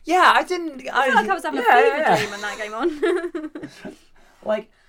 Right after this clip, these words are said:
Speaker 1: hang on, how is there suddenly a pterodactyl flying around? And then you realise it's, like, a little remote control
Speaker 2: No,
Speaker 1: plane.
Speaker 2: but I still don't
Speaker 1: But then,
Speaker 2: understand that either.
Speaker 1: but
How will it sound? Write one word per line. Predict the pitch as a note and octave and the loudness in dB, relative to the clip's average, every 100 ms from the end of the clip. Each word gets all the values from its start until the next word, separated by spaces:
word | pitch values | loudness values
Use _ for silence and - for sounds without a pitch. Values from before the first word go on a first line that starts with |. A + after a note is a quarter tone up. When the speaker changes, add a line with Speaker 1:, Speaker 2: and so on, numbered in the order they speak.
| - _ _ | -20 _ _
Speaker 1:
hang | - B3+ | -4 -2
on, | F3 - C3+ - _ _ | 0 -2 -6 -12 _ _
how | - A3+ D4 | -2 0 0
is | C#4 | 0
there | A3 G3 | -2 -2
suddenly | - F#3 D#3+ D3+ | 0 0 0 -2
a | |
pterodactyl | D3 D#3+ D#3 D3+ - B2 B2 | 0 2 6 4 4 -2 -6
flying | G#2+ A2+ F#2+ | -2 -2 0
around? | E2+ G2+ | -2 -2
And | |
then | A#2+ | -4
you | B2 B2 | -2 0
realise | B2+ B2 A#2 A2 | 2 4 2 0
it's, | G#2 A#2 | -8 -2
like, | A2 G#2 - | -2 0 -4
a | G#2+ F#2+ - _ _ - | -4 -8 -18 _ _ -12
little | G#2 G2+ G#2 G#2 F#2+ | -4 -2 -2 -4 -6
remote | G#2+ G#2+ F#2+ F#2 | -6 -4 -4 -6
control | G2 G#2+ G2+ | -6 -6 -4
Speaker 2:
No, | |
Speaker 1:
plane. | - G#2 F#3 | -2 -2 -2
Speaker 2:
but | - | -8
I | D#4+ | -10
still | - G#4+ G4 | -8 -8 -6
don't | F#4 | -2
Speaker 1:
But | |
then, | A4+ D#4 | -2 -2
Speaker 2:
understand | - F4 E4+ | -6 -12 -10
that | D#4 D#4 | -10 -10
either. | F4 | 0
Speaker 1:
but | E4 | 4